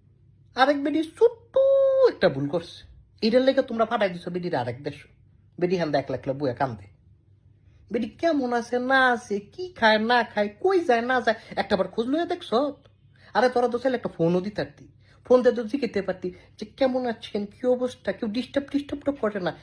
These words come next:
একটা বার ফোন দিছত কেউ? ফোন দেস নাই। অভিশাপে মরবা, আমার কি? বেডি বাংলাদেশ আসিল, বালাই আসিল। তোরা বালা থাকলে থাকবি, না থাকলে নাই। বেডি তো বালা ছিল, তুমগো বালাটা সহ্য হইছ না,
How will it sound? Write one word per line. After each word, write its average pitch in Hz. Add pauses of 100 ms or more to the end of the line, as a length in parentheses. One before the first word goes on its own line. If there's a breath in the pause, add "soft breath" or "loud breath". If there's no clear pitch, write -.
(120)
একটা -
বার 208
ফোন 185
দিছত 220
কেউ? 285 (1400)
ফোন 180
দেস 143
নাই। - (1800 soft breath)
অভিশাপে 370
মরবা, 349
আমার 185
কি? - (840 soft breath)
বেডি 240
বাংলাদেশ 254
আসিল, 202
বালাই 160
আসিল। 143 (800)
তোরা 285
বালা 202
থাকলে 262
থাকবি, 247
না 262
থাকলে 165
নাই। 120
বেডি 302
তো 262
বালা 175
ছিল, 143 (420 soft breath)
তুমগো 254
বালাটা 143
সহ্য 180
হইছ 143
না, 110